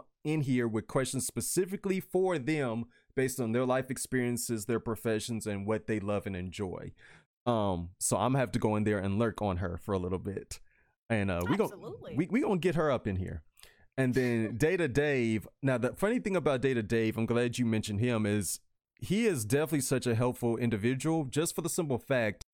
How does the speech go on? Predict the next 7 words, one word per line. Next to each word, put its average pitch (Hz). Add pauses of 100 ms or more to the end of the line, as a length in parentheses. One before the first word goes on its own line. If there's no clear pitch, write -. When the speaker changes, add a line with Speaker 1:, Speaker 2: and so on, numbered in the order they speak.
Speaker 1:
it 143
happened. 107
And 113
I 135
know 156
the 123
company, 175